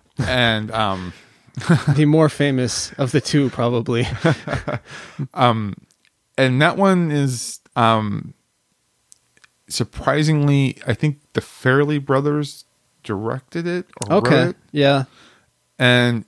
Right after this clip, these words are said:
Speaker 1: it's surprisingly mature for
Speaker 2: Really?
Speaker 1: them. For them. <laughs>
Speaker 2: Okay.
Speaker 1: There, no one, no one gets, uh, things in their hair.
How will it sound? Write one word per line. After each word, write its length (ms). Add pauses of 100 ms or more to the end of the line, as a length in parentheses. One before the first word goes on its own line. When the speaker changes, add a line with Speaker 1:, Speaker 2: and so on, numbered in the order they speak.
Speaker 1:
it's 220
surprisingly 1200 (1800)
mature 720 (560)
for 160
Speaker 2:
Really? 120
Speaker 1:
them. 340 (240)
For 220
them. 340 (300)
<laughs> 100 (380)
Speaker 2:
Okay. 320 (300)
Speaker 1:
There, 420
no 240
one, 560 (1080)
no 100
one 160
gets, 500 (200)
uh, 300 (460)
things 200
in 100
their 100
hair. 600